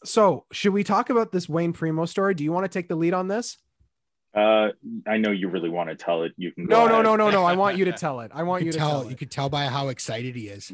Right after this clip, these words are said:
Speaker 1: <laughs> No, no, no. Peter, you tell it. Come on. We only have a
Speaker 2: Um,
Speaker 1: certain amount of time here. God damn it.
Speaker 2: Wayne Primo, uh, this, uh,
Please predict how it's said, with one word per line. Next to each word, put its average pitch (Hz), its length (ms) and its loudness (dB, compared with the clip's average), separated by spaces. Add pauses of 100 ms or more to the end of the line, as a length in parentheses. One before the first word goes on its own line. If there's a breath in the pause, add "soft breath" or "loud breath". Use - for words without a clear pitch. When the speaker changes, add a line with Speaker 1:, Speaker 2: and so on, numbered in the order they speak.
(100)
Speaker 1:
<laughs> - 100 -20
No, 202 160 0
no, 330 140 0
no. 247 180 0
Peter, 226 260 2
you 220 160 0
tell 247 260 0
it. 117 140 -10 (460)
Come 208 100 -2
on. - 120 6
We - 80 8
only - 80 2
have 254 80 4
a - 20 -
Speaker 2:
Um, 262 40 -6
Speaker 1:
certain 240 200 0
amount 214 180 -2
of 185 60 -8
time 185 220 -6
here. 107 220 -14
God 139 340 -12
damn 135 200 -12
it. 107 80 -20 (720)
Speaker 2:
Wayne 135 200 -2
Primo, 120 640 0 (120)
uh, 104 340 0
this, 104 300 -6
uh, 98 320 2